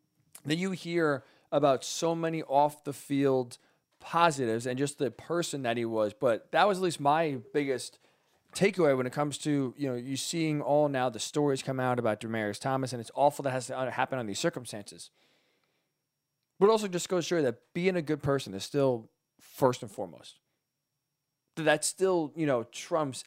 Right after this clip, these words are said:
anything you do on the field. I think that just kinda rang true with seeing this week all the m-, memorials, all of the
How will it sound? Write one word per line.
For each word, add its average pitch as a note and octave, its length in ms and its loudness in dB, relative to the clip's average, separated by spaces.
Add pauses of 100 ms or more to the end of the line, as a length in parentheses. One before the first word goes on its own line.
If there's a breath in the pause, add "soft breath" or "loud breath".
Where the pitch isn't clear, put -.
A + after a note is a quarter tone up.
(140)
anything D#3 400 0
you C#3 140 -6
do B2+ 460 -4 (220)
on F3+ 180 0
the A#2+ 60 -6
field. - 360 -16 (960)
I D#3+ 60 4
think D#3+ 140 2
that D#3 180 0
just - 300 -6
kinda C#3+ 200 0
rang C3 280 -2
true C3 340 0
with A#2+ 320 0 (240)
seeing D3+ 340 0
this C#3 160 -2
week C#3+ 160 0
all C3+ 140 6
the C3+ 80 0
m-, B2+ 260 -4
memorials, C3 560 4
all C3+ 300 2
of B2 60 -4
the B2 280 -4